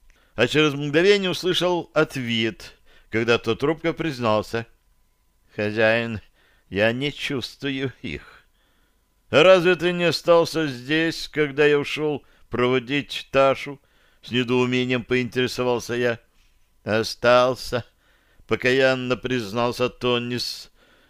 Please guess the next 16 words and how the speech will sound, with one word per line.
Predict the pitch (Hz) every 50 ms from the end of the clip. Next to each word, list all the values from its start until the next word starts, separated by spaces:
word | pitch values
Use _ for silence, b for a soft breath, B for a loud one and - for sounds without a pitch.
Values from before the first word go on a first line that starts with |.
| b b b b
Помолчал | - 131 131 139 135 127 - 160 160 156 151
немного | 139 135 131 131 131 127 120 117
и | 120 120 120 120 117 117 117 117 117
с | 110 -
крайней | - 127 127 131 131 127 120 120
неохотой | 120 120 120 117 - 143 143 127 127 110
продолжил, | - 113 117 113 117 117 117 117 95 110 117 117 110 - _ B B B B B B
буквально | 92 131 123 - 131 131 127 131 131
выдавливая | 131 139 135 117 107 110 107 110 110 117 120 123 123 123 117 101
каждое | - - 110 104 98 87 85 120 120
слово | - - 98 95 98 110 117
из | - -
себя. | - 135 127 104 92 95 98 92 - _ _ _ _ _ _ _ _ _ _ _ _ _ _ _ _ _
«Наверное, | 117 113 113 110 110 117 120 120 123 131 127 127
я | 123 120 117 113 117 117 117 120 120 120
задремал | 107 101 120 123 110 117 117 120 117 113 110 110 110 113 120 127 131 110